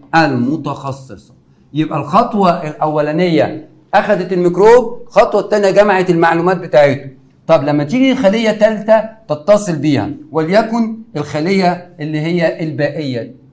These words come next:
أو التائية، دي خلية وليكن بائية، خلية وليكن تائية. الخلايا دي بيتم تنشيطها بمادة اسمها الانترليوكاينات.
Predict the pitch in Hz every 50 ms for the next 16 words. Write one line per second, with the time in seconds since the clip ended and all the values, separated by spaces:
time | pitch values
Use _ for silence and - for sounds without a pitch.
0 | - 185 196 208 196 - - - 151 139 131 117 104 95 - - - _ _ _
1 | _ _ - 127 127 220 254 262 262 262 - - - - - - - _ _ _
2 | _ _ _ _ _ - 160 160 160 190 214 214 214 214 226 226 - - 110 -
3 | - 139 143 156 170 185 185 170 175 170 147 135 156 143 143 139 127 113 95 95
4 | - - - _ _ _ _ _ _ _ _ _ _ _ _ _ _ _ _ _
5 | _ _ _ _ _ _ _ _ _ _ - - 151 156 180 208 220 220 233 240
6 | 233 - - - - 151 151 170 196 196 - 185 175 175 170 170 160 156 156 156
7 | 147 131 110 101 90 - - - _ _ _ _ _ _ _ _ _ - 139 151
8 | 196 233 247 240 175 202 220 220 214 214 220 - - - _ - - 151 151 -
9 | - - - 220 240 233 214 202 175 - 185 208 226 220 196 170 - - 208 202
10 | - - - 135 139 160 180 202 - - - - - _ _ _ _ _ _ _
11 | 120 131 147 160 185 220 - 180 196 180 175 - 185 202 202 190 180 180 180 180
12 | - 214 214 208 180 - - 175 165 156 156 151 156 175 196 214 220 208 214 -
13 | 190 175 170 165 170 160 143 123 - - -